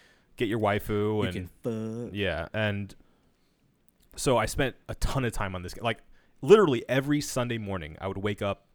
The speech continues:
Speaker 1: play it for, like, two hours, every single Sunday.
Speaker 2: Nerd.
Speaker 1: <clears throat> Yeah, yeah, and, um, so I, I kid you not, I had, like, hundreds of hours in this game.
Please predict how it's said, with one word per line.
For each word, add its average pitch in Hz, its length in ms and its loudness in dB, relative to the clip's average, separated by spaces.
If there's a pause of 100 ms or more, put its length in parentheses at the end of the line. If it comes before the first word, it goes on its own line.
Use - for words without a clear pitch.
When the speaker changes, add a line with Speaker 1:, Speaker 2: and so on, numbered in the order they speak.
(120)
Speaker 1:
play 104 240 0
it 95 140 -8
for, 98 140 -2
like, 92 300 -6
two 101 200 -4
hours, 85 340 -8 (800)
every 131 180 0
single 104 220 -6
Sunday. - 260 -12 (140)
Speaker 2:
Nerd. 156 300 8 (260)
Speaker 1:
<clears throat> 240 340 -4 (560)
Yeah, 101 200 -6 (200)
yeah, 95 160 -8 (840)
and, 110 400 0
um, 95 520 -2 (1040)
so 113 840 2 (1800)
I, 127 320 2
I 120 100 -2
kid 175 200 0
you 139 80 0
not, 101 260 0
I 92 60 -2
had, 104 200 -2
like, 95 240 -4
hundreds 110 400 -4
of 92 80 -4
hours 85 280 -6
in 73 80 -18
this - 100 -16
game. - 220 -14